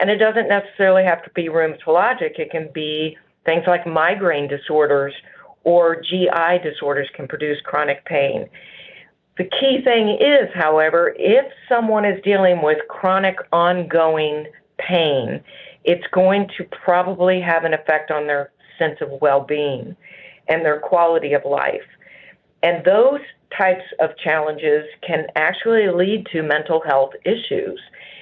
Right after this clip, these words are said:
and eventually turn into actual diagnoses, mental health diagnoses. The most common being things like depression and anxiety.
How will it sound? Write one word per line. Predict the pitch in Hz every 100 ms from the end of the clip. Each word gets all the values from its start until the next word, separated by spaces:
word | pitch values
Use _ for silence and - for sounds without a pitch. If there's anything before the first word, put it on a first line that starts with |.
| - _
and | 165 160 165 -
eventually | 151 160 220 233 - 165 156 -
turn | 170 160
into | 160 - 160
actual | - 143 147 - 165 156
diagnoses, | 156 139 139 143 143 - 120 120 -
mental | 143 139 139
health | 135 131 -
diagnoses. | 135 131 135 135 - - - - _ - - - - - _ _
The | 175
most | 175 170 -
common | - 180 180 196 214 208
being | 190 190 185 185
things | 180 175 165
like | 156 -
depression | - - 160 151 - 156 180 208 - - - _
and | 156 160
anxiety. | 190 214 185 147 135 139 151 180